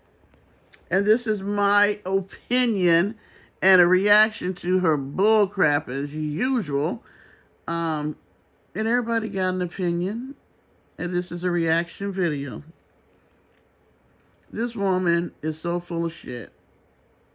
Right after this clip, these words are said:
She always talks about what she don't have. Then she's gonna tell you a story. And then she's gonna cry.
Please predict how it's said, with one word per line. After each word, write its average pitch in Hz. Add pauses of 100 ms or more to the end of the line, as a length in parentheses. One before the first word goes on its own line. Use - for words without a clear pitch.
(280)
She -
always 220
talks 220
about 196
what 175
she 185
don't 175
have. 143 (380)
Then 220
she's 226
gonna 214
tell 202
you 190
a 190
story. 143 (340)
And 165
then 165
she's 170
gonna 165
cry. 147